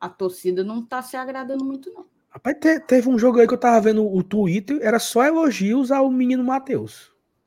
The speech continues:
Speaker 1: E é.
Speaker 2: Era, elogios,
Speaker 1: Pois eu,
Speaker 2: elogios.
Speaker 1: eu vi num jogo, num jogo difícil pro nosso volante.
Speaker 2: Inclusive, eu, eu, eu fico até um pouco feliz porque o,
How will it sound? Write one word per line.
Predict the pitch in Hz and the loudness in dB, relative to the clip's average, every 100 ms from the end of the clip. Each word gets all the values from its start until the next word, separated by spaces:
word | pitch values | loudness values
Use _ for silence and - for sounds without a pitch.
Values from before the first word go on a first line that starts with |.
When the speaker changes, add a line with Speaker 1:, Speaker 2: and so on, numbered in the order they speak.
| _ _ _ _ _ _ _ _ - _ _ _ _ - | _ _ _ _ _ _ _ _ -20 _ _ _ _ -16
Speaker 1:
E | 277 | -14
é. | 190 - - _ _ _ _ _ _ | -12 -14 -18 _ _ _ _ _ _
Speaker 2:
Era, | 175 226 - _ - | -12 -12 -14 _ -14
elogios, | 117 120 117 92 98 | -8 -4 -4 -6 -4
Speaker 1:
Pois | 113 160 139 | 0 2 2
eu, | 131 | 2
Speaker 2:
elogios. | 120 95 208 | 0 -2 -6
Speaker 1:
eu | 208 | -4
vi | 185 226 | -4 -4
num | 233 240 226 | -4 -4 -4
jogo, | 226 220 233 254 240 226 208 - | -4 -4 -6 -6 -8 -10 -14 -14
num | 214 214 214 | -12 -10 -8
jogo | 220 214 208 214 208 208 | -10 -10 -12 -10 -10 -10
difícil | 196 208 180 156 - | -10 -10 -8 -10 -12
pro | - | -10
nosso | 170 165 165 175 | -6 -6 -8 -8
volante. | 170 165 - - _ _ _ _ _ _ _ _ _ _ _ _ | -6 -6 -10 -20 _ _ _ _ _ _ _ _ _ _ _ _
Speaker 2:
Inclusive, | 131 156 135 151 196 | -8 -4 0 2 2
eu, | 226 | 0
eu, | 170 151 | 0 -2
eu | 151 | -6
fico | - 165 | -4 -2
até | 151 185 | -2 -2
um | 220 | -2
pouco | 240 233 | -2 -2
feliz | - 202 139 151 185 | -2 -2 0 -2 -2
porque | 202 190 - 160 151 _ - - - _ - | -4 -4 -4 -4 -6 _ -20 -20 -20 _ -8
o, | 127 127 131 123 117 123 123 113 98 | -4 -2 -2 -2 -4 -4 -4 -4 -6